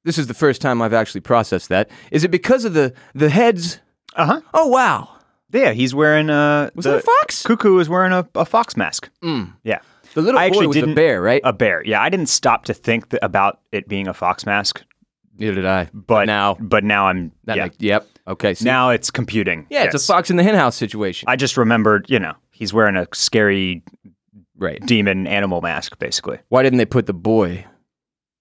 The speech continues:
Speaker 1: in a hen mask? What does a hen mask look like?
Speaker 2: Let the boy watch. <laughs>
Speaker 1: Let the boy watch.
Speaker 2: Uh, but yeah, yeah, Foxhead.
Speaker 1: Yeah, oh, so, uh, the gang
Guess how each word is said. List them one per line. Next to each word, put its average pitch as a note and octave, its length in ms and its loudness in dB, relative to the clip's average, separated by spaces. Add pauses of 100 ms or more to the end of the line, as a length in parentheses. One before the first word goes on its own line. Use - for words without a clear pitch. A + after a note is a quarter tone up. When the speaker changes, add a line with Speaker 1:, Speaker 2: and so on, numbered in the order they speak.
(120)
Speaker 1:
in G#2 100 -6
a E2+ 40 -6
hen G2 280 0
mask? - 480 -12 (600)
What D#3+ 100 0
does C#3 100 0
a B2 40 4
hen C#3 240 4
mask A#2 340 2
look A#2+ 180 0
like? - 320 -12 (720)
Speaker 2:
Let D#2 220 -12
the G2+ 60 -8
boy F2 280 -4
watch. G2 560 -2 (340)
<laughs> - 1400 -8
Speaker 1:
Let A2 400 -2
the - 100 0
boy E2 400 -2
watch. - 640 -4 (840)
Speaker 2:
Uh, A2+ 420 4
but G#2+ 120 -4
yeah, A2+ 340 0
yeah, G2+ 180 -8
Foxhead. - 500 -10 (440)
Speaker 1:
Yeah, C#3+ 220 2
oh, B2 180 4
so, B2 340 4
uh, A2 380 6 (840)
the C3 120 0
gang C3+ 580 2